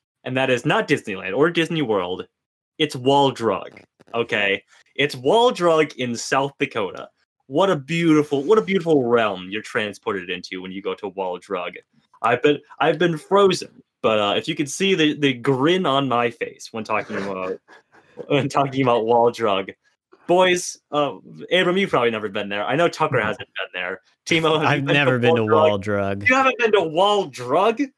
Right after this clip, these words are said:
Speaker 1: Listen.
Speaker 3: Where is
Speaker 1: It
Speaker 3: it
Speaker 2: What
Speaker 3: in
Speaker 2: a
Speaker 3: South
Speaker 2: terrible name for a place, by
Speaker 3: Where
Speaker 2: the
Speaker 3: is
Speaker 2: way.
Speaker 3: it in South
Speaker 1: Well,
Speaker 3: Dakota?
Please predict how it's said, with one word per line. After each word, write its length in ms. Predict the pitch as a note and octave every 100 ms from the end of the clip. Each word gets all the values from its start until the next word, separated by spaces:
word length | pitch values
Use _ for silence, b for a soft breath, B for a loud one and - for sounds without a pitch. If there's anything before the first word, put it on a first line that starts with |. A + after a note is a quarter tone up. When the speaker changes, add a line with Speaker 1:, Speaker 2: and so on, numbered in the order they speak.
| _ _
Speaker 1:
Listen. 360 | D#3+ D3+ F#2 - -
Speaker 3:
Where 260 | D#3 G3+
is 160 | F3+ G3
Speaker 1:
It 100 | F#3+
Speaker 3:
it 40 |
Speaker 2:
What 80 | F#3
Speaker 3:
in 60 | -
Speaker 2:
a 40 |
Speaker 3:
South 160 | E3 F#3+
Speaker 2:
terrible 340 | A#3+ G#3+ E3
name 340 | C3 D3+ A#3
for 140 | A3 C#3+
a 60 |
place, 400 | - - F3 G3
by 60 | C#3+
Speaker 3:
Where 220 | C3+ D#3+ F#3
Speaker 2:
the 60 |
Speaker 3:
is 80 | F3+
Speaker 2:
way. 60 | E3+
Speaker 3:
it 60 | E3+
in 100 | D#3+
South 320 | E3 D3+ D3
Speaker 1:
Well, 80 | D3
Speaker 3:
Dakota? 460 | D#3+ D3+ A2 F#2+